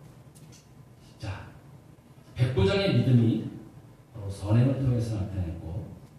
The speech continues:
그 선행의 본질은 예수님을 깜짝 놀라게 하는 믿음의 고백이었다는 사실.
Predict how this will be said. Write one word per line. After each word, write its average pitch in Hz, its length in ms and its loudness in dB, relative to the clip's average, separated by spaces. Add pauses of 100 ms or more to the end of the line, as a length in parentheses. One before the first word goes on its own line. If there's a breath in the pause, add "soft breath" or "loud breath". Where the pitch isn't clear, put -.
(120)
그 160 160 -4
선행의 120 680 4
본질은 95 680 0 (460)
예수님을 120 580 4
깜짝 156 640 -8
놀라게 104 460 -4
하는 117 380 -2 (420)
믿음의 95 580 0
고백이었다는 92 800 -8
사실. - 340 -16